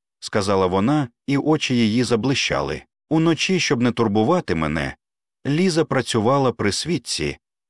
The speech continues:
і ця обставина зіграла для мене фатальну роль. На клавіатурі вона працювала наосліп, а свічка їй була потрібна тільки для того,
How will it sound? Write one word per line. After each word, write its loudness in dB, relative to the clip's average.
і -2
ця 0
обставина 0
зіграла 0
для 2
мене 2
фатальну -2
роль. 0
На -2
клавіатурі 2
вона 2
працювала 2
наосліп, 0
а -2
свічка -4
їй 2
була 2
потрібна 0
тільки -2
для 0
того, 0